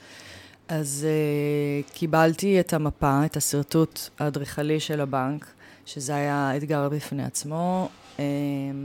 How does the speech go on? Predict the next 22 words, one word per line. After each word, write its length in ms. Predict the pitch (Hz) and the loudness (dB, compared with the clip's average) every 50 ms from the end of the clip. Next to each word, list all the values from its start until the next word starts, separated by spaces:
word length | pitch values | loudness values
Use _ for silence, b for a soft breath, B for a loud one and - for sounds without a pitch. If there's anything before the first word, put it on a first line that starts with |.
| - - - | -10 -12 -12
ולאט 360 | 151 147 151 151 156 156 - | -8 -4 0 0 0 2 2
לאט 160 | 175 170 - | 2 0 0
התחלתי 500 | 165 - - - 156 156 156 - - 165 | -2 -4 0 2 2 2 2 2 0 0
לחלק 380 | 156 147 - - 147 151 151 - | 0 0 0 0 0 0 0 0
את 80 | - | -2
החללים, 600 | 160 - - 143 135 135 135 135 139 151 170 208 240 - - _ - B B B B B B B B B B B B B _ - | -8 -6 -4 -4 -4 -2 -2 -2 0 0 0 -2 -2 -6 -10 _ -20 B B B B B B B B B B B B B _ -6
אה, 240 | 160 156 151 147 151 | -2 -2 0 0 0
לפי 340 | 147 151 - - - 180 175 | 0 -2 -2 -2 2 4 4
הצרכים. 440 | 175 175 - 147 147 - - - 120 | 4 4 2 -4 -4 -6 -6 -6 -6
התחלתי 340 | - - - 190 196 202 208 | -2 4 6 6 6 6 6
קודם 260 | - 202 196 190 185 | 6 6 6 6 6
כל 140 | - 185 175 | 6 6 6
למפות 560 | 175 170 147 135 - - 170 175 175 - - - - | 6 4 2 2 2 4 4 4 2 0 -10 -10 -8
את 140 | 160 - - | -8 -4 -2
העבודות 580 | 147 139 139 139 139 143 135 139 143 147 147 147 | -2 -2 0 0 -2 -2 -4 -4 -2 -4 -2 -2
של 160 | - 160 147 | -2 -2 -2
הסטודנטים. 600 | 139 - - - 139 131 135 127 127 - - - - - _ - - | -2 -4 -4 -6 -4 -4 -2 -4 -4 -6 -10 -14 -14 -16 _ -16 -16
חשוב 280 | 151 143 - 170 170 175 | -14 -12 -10 -10 -6 -4
להגיד 360 | 180 165 151 151 180 185 175 | -2 -2 -2 -2 -4 -4 -4
שלפני 540 | - - 147 143 139 - - 175 156 156 156 | -6 -8 -8 -10 -10 -8 -4 -2 -2 -2 -2
זה 140 | 143 156 | 0 0
הייתי, 840 | 147 147 143 147 143 - 156 156 147 139 135 131 127 127 131 - - | 0 0 0 -2 -2 -4 -4 -2 -2 0 0 0 -2 -2 -2 -4 -6